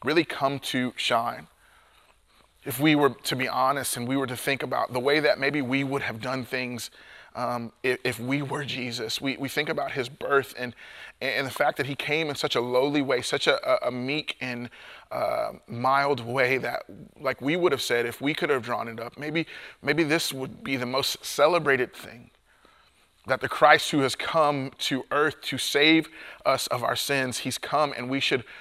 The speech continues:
throw this huge celebration. He's come of a, of a virgin birth. He's come of a, in a, in the form of a child,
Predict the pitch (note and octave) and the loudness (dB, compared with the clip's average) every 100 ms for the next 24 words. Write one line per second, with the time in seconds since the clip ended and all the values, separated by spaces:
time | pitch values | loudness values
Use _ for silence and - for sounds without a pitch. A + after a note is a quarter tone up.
0 | - - C3+ C3 - - F3+ F#3+ - D#3+ | -18 -2 0 0 -2 0 0 0 2 4
1 | C#3 C3 B2+ - B2+ - D3 E3+ E3 C3+ | 4 2 0 -2 -6 -4 -2 -2 -2 -4
2 | - C3 C3 - B2+ A#2 C#3+ E3 D3 C#3 | -4 -2 -2 -2 -4 0 0 2 -2 -6
3 | A2+ B2 - A#2+ - E3 E3 D3 C3+ - | -6 -6 -6 -8 -6 -4 -2 0 -2 -6
4 | - - C#3 - C3+ B2+ C3+ B2 - D3 | -10 -4 -4 -4 -6 -4 -6 -6 -4 -2
5 | D#3+ C#3+ - A#2+ A#2 A#2 B2+ | -2 -4 -2 -2 -4 -8 -10